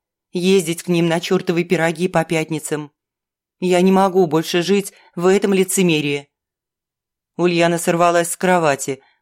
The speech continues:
подбежала к окну и распахнула его настежь. Словно в комнате было нестерпимо жарко, но Стас мгновенно оказался рядом, захлопнул створку.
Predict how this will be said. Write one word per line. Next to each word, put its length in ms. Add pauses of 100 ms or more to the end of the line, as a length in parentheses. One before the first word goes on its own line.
подбежала 480
к 100
окну 440 (220)
и 100
распахнула 640
его 240
настежь. 600 (340)
Словно 420
в 80
комнате 460
было 220
нестерпимо 680
жарко, 540 (500)
но 160
Стас 360 (240)
мгновенно 600
оказался 520
рядом, 400 (280)
захлопнул 720
створку. 640